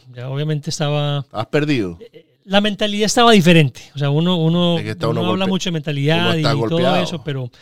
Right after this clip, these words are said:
Speaker 1: en ese momento la mentalidad es, es diferente lidiando con tantos problemas a la misma vez.
Speaker 2: Y solo, porque tenía, ya va, tenía
Speaker 1: Está-, estábamos el, el socio mío y yo, pero ahí fue donde dividimos, partimos todo,
Speaker 2: Es
Speaker 1: él se
Speaker 2: que
Speaker 1: quedó con algunas cosas,
Speaker 2: ¿Y
Speaker 1: yo
Speaker 2: él
Speaker 1: me quedé sin
Speaker 2: trabajaba?
Speaker 1: nada.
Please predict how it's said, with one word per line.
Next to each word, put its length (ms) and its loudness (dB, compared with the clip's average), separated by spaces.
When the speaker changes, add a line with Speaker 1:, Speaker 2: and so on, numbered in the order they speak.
Speaker 1:
en 140 -2
ese 160 4
momento 340 2
la 60 0
mentalidad 640 0
es, 160 -2
es 200 0
diferente 640 2
lidiando 480 4
con 140 0
tantos 260 -4
problemas 320 0
a 40 2
la 60 2
misma 180 2
vez. 220 -4
Speaker 2:
Y 120 -6
solo, 360 0
porque 220 -8
tenía, 460 -2
ya 140 -2
va, 120 0
tenía 360 -4
Speaker 1:
Está-, 280 -2
estábamos 380 -2
el, 320 -6
el 200 -2
socio 240 0
mío 140 -2
y 40 -4
yo, 100 -2
pero 320 2
ahí 140 2
fue 140 0
donde 140 0
dividimos, 480 2
partimos 420 -4
todo, 320 0
Speaker 2:
Es 80 0
Speaker 1:
él 80 -6
se 80 0
Speaker 2:
que 80 4
Speaker 1:
quedó 160 -2
con 140 -12
algunas 580 -4
cosas, 340 0
Speaker 2:
¿Y 60 -2
Speaker 1:
yo 60 2
Speaker 2:
él 60 -2
Speaker 1:
me 20 -8
quedé 100 0
sin 80 2
Speaker 2:
trabajaba? 280 4
Speaker 1:
nada. 180 -8